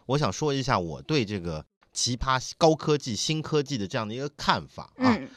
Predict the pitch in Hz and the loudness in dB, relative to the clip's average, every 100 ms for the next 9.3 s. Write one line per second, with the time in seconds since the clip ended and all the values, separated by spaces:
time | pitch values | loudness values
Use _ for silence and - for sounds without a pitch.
0 | _ - 80 78 151 156 175 156 143 208 | _ -10 -8 -2 0 2 4 4 2 2
1 | 226 226 214 _ - 107 110 143 143 135 | 4 4 4 _ -8 -2 0 2 2 0
2 | - 113 143 156 - 156 95 - 143 90 | -2 -2 2 2 4 4 4 0 -4 -6
3 | 160 - 220 180 208 220 190 175 170 160 | -10 -8 -8 0 4 6 6 4 0 0
4 | 151 143 - 165 143 - 98 107 170 - | 0 -2 2 2 2 -2 -2 0 0 2
5 | - 80 - - 220 269 539 107 95 120 | 2 2 -4 -6 0 0 0 -2 -2 0
6 | 135 123 117 247 311 _ - 190 170 147 | 2 2 0 -4 -4 _ 2 4 4 0
7 | 165 185 139 120 135 131 127 160 175 170 | 0 -2 0 -2 0 0 0 -2 0 0
8 | - _ - 127 190 131 104 98 82 85 | -2 _ -6 0 4 4 2 -2 -2 -4
9 | 101 87 139 | -6 -6 -12